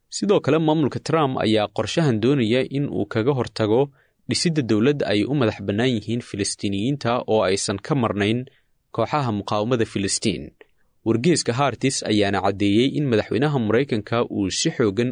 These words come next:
u saluugsan yahay tallaabooyinka ay qaadayaan dalal ay ugu horreeyaan Kanada iyo Ingiriiska, taasoo ay ku sheegeen in Filistiin ay u aqoonsadeen dal madax bannaan. Si kastaba ha noqotee, magacaabidda Tony Blair ayaa loo arkaa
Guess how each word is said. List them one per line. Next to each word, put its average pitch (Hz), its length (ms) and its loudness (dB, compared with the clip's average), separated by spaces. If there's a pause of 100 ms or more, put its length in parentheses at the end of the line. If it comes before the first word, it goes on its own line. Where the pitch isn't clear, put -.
u 156 80 0
saluugsan 110 580 0
yahay 101 280 0 (520)
tallaabooyinka 110 680 2 (120)
ay 92 160 0
qaadayaan 113 560 0
dalal 110 240 2
ay 95 180 2
ugu 101 220 0
horreeyaan 107 480 0
Kanada 113 360 0
iyo 101 280 2
Ingiriiska, 107 720 -2 (460)
taasoo 131 380 2
ay 98 160 0
ku - 120 -2
sheegeen 104 440 0
in 139 120 -2
Filistiin 120 580 -2
ay 95 160 2
u 117 180 0
aqoonsadeen 98 640 0 (480)
dal 120 220 -2
madax 110 320 0
bannaan. 85 360 -2 (460)
Si - 180 0
kastaba 113 340 -2
ha 131 100 -2
noqotee, 127 440 0
magacaabidda 113 580 2
Tony 135 300 2
Blair 120 320 2
ayaa 101 240 2
loo 107 240 2
arkaa 113 500 -2